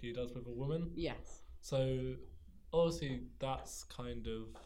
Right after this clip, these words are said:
Speaker 1: there, and, like, people in religion will then be against it because that's what they've been told to do for
Speaker 2: Mm.
Speaker 1: centuries.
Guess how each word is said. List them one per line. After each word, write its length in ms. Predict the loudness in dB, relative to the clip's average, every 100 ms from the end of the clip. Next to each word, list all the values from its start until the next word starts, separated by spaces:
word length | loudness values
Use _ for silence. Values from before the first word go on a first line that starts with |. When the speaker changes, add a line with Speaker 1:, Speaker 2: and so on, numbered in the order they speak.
| 2 2 2 -8 -12 -14 -18 -18 -12 -2
Speaker 1:
there, 260 | 0 0
and, 100 | -2
like, 220 | -4 -6 -4
people 460 | -4 -2 -2 -2 -4 -8 -12 -16 -6
in 180 | -4 -2
religion 460 | 0 -2 -2 -2
will 300 | -2 -2 -4 -8 -12 -4
then 240 | -2 -2
be 160 | -4 -4
against 460 | -2 -2 -4 -6 -6
it 140 | -6
because 420 | -8 -6 -6 -6 -4
that's 200 | -6 -4
what 140 | -6 -6 -10 -10 -10 -12 -16 -6
they've 180 | -4 -4
been 120 | -4
told 300 | -2 -2 -2
to 60 | -6
do 400 | -6 -4 -2 -4 -8 -14 -10
for 80 | -6
Speaker 2:
Mm. 40 | -2
Speaker 1:
centuries. 680 | 0 0 -2 -4 -4 -6